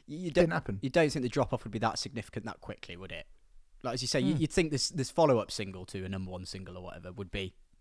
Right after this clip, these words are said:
Speaker 1: may-, if it's really not very good, maybe the high, or high teens or something. But yeah, to go down to fifty, yeah.
Speaker 2: Yeah.
Speaker 1: How
Speaker 2: And then
Speaker 1: perplexing.
Speaker 2: seventy-six.
Speaker 1: Ooh.
Speaker 2: Mad. Really, really weird. Anyway, fair play to Jermaine Stewart. He has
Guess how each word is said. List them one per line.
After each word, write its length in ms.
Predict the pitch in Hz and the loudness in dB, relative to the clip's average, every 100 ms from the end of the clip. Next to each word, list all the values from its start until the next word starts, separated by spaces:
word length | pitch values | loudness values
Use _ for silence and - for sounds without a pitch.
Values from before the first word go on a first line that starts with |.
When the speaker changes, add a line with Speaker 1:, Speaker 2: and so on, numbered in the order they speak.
| - | -12
Speaker 1:
may-, 340 | 214 208 175 - - | 0 4 4 0 -4
if 120 | 165 | -4
it's 160 | 143 - 117 | -4 -8 -2
really 320 | 139 131 110 | 0 2 2
not 140 | 113 | -2
very 120 | 113 101 | -2 -6
good, 180 | 101 | -4
maybe 220 | 113 104 98 | -4 -4 -4
the 140 | 101 - | -10 -12
high, 400 | - - 123 123 - | -10 -6 -4 -4 -8
or 240 | 117 98 - - _ _ _ - | -10 -10 -12 -20 _ _ _ -8
high 180 | - 156 | 0 0
teens 480 | - 196 185 196 196 | 0 -2 -2 -4 -2
or 80 | 196 | -4
something. 340 | 196 - 214 | -4 -6 -6
But 120 | 185 | -2
yeah, 200 | - 190 - | 4 6 4
to 80 | |
go 120 | - 175 | 2 2
down 120 | 151 | 2
to 80 | - | -2
fifty, 680 | - - - - - 202 - | -4 -2 -2 -6 -12 -12 -10
yeah. 220 | 196 - - - - - _ - - | -6 -2 -4 -6 -20 -20 _ -20 -14
Speaker 2:
Yeah. 140 | 104 | -12
Speaker 1:
How 180 | 107 113 | -4 -2
Speaker 2:
And 60 | - | -2
then 60 | 120 | -2
Speaker 1:
perplexing. 460 | 160 175 - 123 | -2 0 -2 -4
Speaker 2:
seventy-six. 760 | 117 208 - - - - - - | -4 -6 -6 -6 -6 -8 -12 -10
Speaker 1:
Ooh. 340 | 95 92 90 180 | -10 -10 -6 -4
Speaker 2:
Mad. 380 | 285 285 - - _ _ _ - - - - - _ - | -4 -6 -10 -12 _ _ _ -20 -20 -20 -20 -20 _ -2
Really, 280 | 151 160 135 | 2 4 4
really 220 | 123 113 | 4 2
weird. 300 | 107 101 101 | 0 -2 -2
Anyway, 360 | - 165 135 110 | 2 2 4 0
fair 260 | - 180 160 | 2 2 4
play 180 | 151 135 | 4 2
to 120 | 123 | 0
Jermaine 300 | 110 113 113 | -2 -2 -2
Stewart. 240 | - 110 | -2 -2
He 160 | 110 127 | 0 -2
has 360 | 120 117 - | 0 -2 -4